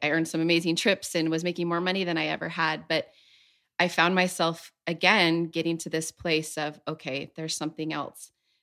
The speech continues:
Because something that I did not share still with a lot of people was that I was struggling with,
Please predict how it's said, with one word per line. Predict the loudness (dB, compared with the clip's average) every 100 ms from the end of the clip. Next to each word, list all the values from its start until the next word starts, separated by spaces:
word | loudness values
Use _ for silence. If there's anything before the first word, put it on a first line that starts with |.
| -12
Because | -4 -2
something | -2 -2 -2
that | 0 -2 -2 -6
I |
did | -4 -2
not | 0 0
share | -2 -2 -4
still | -4 -6 -6
with | -6
a | -8
lot | -6 -6
of | -6
people | -10 -6 -4 -4
was | -6 -4
that | -6 -4
I | -4
was | -4 -6
struggling | -6 -6 -4 -6 -6
with, | -6 -6 -6